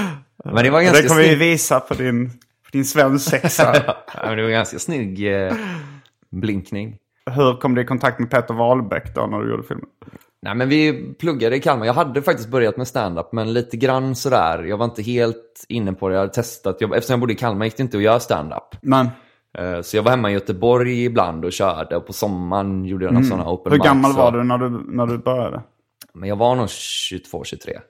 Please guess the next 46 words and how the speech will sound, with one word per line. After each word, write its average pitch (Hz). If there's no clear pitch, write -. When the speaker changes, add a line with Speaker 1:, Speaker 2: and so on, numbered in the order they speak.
Speaker 2:
Okej. 120
Speaker 1:
Någonting. 82
Men 98
att 98
det 98
var 95
så 104
himla 101
glest 92
första 127
Speaker 2:
Mm. 104
Speaker 1:
åren 104
som 113
det 113
ofta 101
är. 95
Och 107
då 117
minns 127
jag 98
att -
vi, 95
när 98
vi 104
höll 107
på 117
med 131
den 117
här -
filmen 92
så -
blev 110
vi 92
liksom, 90
vi 95
kom 143
på, 160
"Fan, 139
Peter 113
Wahlbeck, -
är 165
inte 147
han 165
den 214
roligaste 117
människan 101